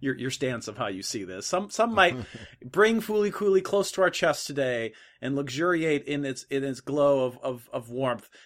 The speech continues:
Speaker 1: And some of us might be packing Fooly Cooly's bags and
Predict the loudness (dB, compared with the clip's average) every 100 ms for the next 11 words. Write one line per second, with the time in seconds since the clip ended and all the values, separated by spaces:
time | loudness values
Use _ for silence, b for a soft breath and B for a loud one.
0 | -8 -2 0 0 0 2 2 2 0 0
1 | -2 b 2 6 6 2 -4 -2 0 0
2 | 2 2 4 2 2 4 4 0 -2 -4
3 | -6